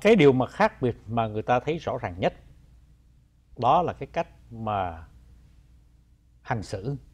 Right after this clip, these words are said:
của hai bên về cái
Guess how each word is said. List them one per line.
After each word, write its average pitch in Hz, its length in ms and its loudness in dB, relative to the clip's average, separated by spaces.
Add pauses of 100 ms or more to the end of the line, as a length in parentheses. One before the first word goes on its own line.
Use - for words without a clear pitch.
(960)
của 117 140 -4
hai 117 180 -4
bên 107 260 -4 (1160)
về 107 220 -2 (120)
cái 110 340 -6